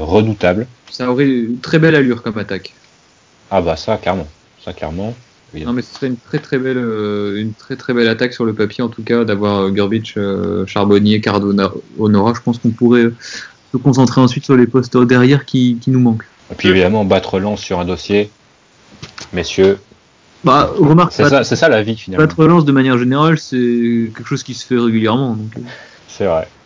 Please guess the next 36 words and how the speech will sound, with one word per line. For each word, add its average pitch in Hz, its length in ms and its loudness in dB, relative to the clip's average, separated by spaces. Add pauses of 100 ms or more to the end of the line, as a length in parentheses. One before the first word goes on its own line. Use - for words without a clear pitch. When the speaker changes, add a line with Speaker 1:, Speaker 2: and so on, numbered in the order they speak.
(340)
Speaker 2:
c'est 135 160 -4
devenu 151 300 6
monnaie 160 400 6
courante. 113 580 -2 (120)
Speaker 1:
Messieurs, 139 500 4 (600)
Speaker 2:
Oui. 107 100 0
Speaker 1:
merci 120 340 2
d'avoir 113 260 2
été 107 220 -4
avec 95 220 -4
moi 110 200 -8 (400)
et 101 80 -8
d'avoir, 92 400 -2
euh, 76 320 -8 (300)
partagé 98 480 0
votre 80 320 -6
connaissance 95 500 -8
autour 95 240 -4
de, 78 220 -4
de 78 100 -8
cette - 220 -8
nouvelle 92 260 2
recrue. 101 380 2 (920)
Donc - 140 -8
le, 85 60 -2 (100)
le 82 80 -2
début 92 280 2
d'une, 80 520 -4
d'une 78 240 -6
série, 87 420 0
euh, 71 100 -4 (200)
qu'on 73 160 -10
espère, 78 400 -2
euh, 67 60 -6 (540)
plutôt, 78 400 -8
euh, - 40 -12